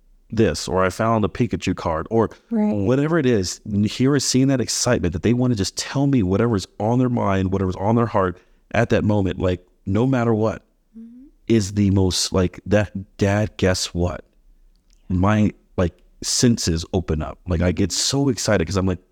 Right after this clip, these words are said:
Speaker 1: "Oh, wait, you wanna tell me something? Like, you wanna tell me your dad? Like, oh, that's great. That's awesome." And so I want that to be, "Dad, guess what? I
Speaker 2: Mm-hmm.
Speaker 1: think I found the one. Dad, guess what?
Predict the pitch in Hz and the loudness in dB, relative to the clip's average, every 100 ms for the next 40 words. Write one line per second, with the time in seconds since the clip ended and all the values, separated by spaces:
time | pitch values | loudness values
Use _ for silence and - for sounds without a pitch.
0 | - 151 139 85 113 104 - 113 131 170 | -4 -2 0 0 0 0 0 -2 0 0
1 | 139 131 123 156 - 170 175 170 147 110 | 0 0 0 0 -2 -2 -2 0 0 0
2 | - - - 120 151 143 - 127 117 131 | -6 -16 -2 0 2 0 0 0 2 2
3 | 131 110 110 120 156 107 - 190 139 120 | 0 0 0 -2 -2 -4 -2 -2 0 -2
4 | - - 180 - 107 123 156 - 90 - | -2 -2 0 -2 -4 -4 -2 -4 -6 -8
5 | _ _ _ 104 98 120 113 113 101 110 | _ _ _ -4 0 0 2 0 2 0
6 | - 101 95 - 90 87 - 101 92 82 | 0 -2 -2 -4 -2 -2 0 0 2 0
7 | 87 - 82 78 - _ _ _ 208 196 | -4 -2 -6 -8 -14 _ _ _ -12 -6
8 | 101 92 87 - 85 85 76 78 - _ | -4 -2 -2 -4 -2 -2 -4 -10 -14 _
9 | _ 110 104 92 - - | _ 0 2 0 -2 -6